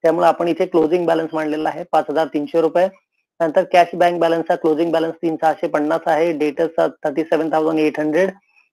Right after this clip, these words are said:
आणि depreciation minus केल्यानंतर इथे किती? सोळा हजार सातशे पंच्याहत्तर. तर आता आपली balance sheet जी आहे ती एकाहत्तर हजार सहाशे पंचवीस रुपयाला tally झालेली आहे.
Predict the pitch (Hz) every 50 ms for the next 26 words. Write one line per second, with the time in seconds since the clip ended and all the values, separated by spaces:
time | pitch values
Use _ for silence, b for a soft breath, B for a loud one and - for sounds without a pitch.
0 | _ _ - 156 160 175 180 165 160 156 - 180 185 190 185 208 196 190 214 208
1 | 196 175 165 165 170 160 - - 160 160 160 143 165 165 151 - 160 151 156 147
2 | 175 175 175 165 151 147 151 151 139 147 170 160 156 151 143 _ - 180 165 160
3 | 147 131 - 151 - - 170 - - _ _ - 165 156 - - 180 175 170 -
4 | 180 180 190 196 160 165 143 147 156 165 - 220 196 180 - 202 180 165 165 175
5 | - 196 185 156 - _ _ - - 196 185 180 185 - 202 190 175 165 175 180
6 | 180 - - 156 151 147 - 185 180 180 160 147 143 147 160 156 170 156 147 160
7 | 160 175 185 185 160 151 147 143 143 147 147 147 151 156 156 - -